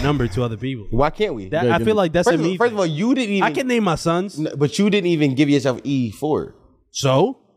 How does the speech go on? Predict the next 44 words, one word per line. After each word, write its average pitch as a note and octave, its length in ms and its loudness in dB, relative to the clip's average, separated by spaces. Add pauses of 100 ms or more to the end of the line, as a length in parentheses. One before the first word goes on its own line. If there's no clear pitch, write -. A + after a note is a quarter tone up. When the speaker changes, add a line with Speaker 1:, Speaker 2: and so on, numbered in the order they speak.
(180)
Speaker 2:
So C#3+ 100 -2
you, D#3+ 80 6
you D#3+ 220 2
Speaker 1:
But G#3+ 80 6
Speaker 2:
don't G3 60 2
Speaker 1:
now F3+ 160 2
I E3 140 0
am G3 280 2
E G3 80 0
four. E3 420 -2
Speaker 2:
Yeah, D3 200 4
but C#3+ 200 2
you F#3+ 60 2
don't. C#3+ 220 2
No, E3+ 300 2
but B2+ 160 -6
you E3 60 -2
don't F#3 120 0
get D#3+ 120 0
the. - 160 -2
I G#3+ 220 0
honestly, A#3 400 -2
Plug G3+ 400 -2
should, D#3 520 2
shouldn't C#3+ 260 0
be C3+ 100 2
able A#2+ 100 0
to A2+ 80 -2
give G#2+ 220 0
out G#2 200 0
E, A2 160 -8
E A2 140 -6
numbers. E2 460 -6 (520)
That's C3 200 -2
me. A#2+ 520 0 (880)
Speaker 1:
Nah, A#2 420 -2
bro. G2+ 300 -6 (140)
Speaker 2:
But D3+ 240 -4
I, G3 220 2 (220)
I G#3+ 280 2
handed F#3+ 380 -4
down F3+ 160 0
the F#3 60 -6
nickname. F#3 460 -8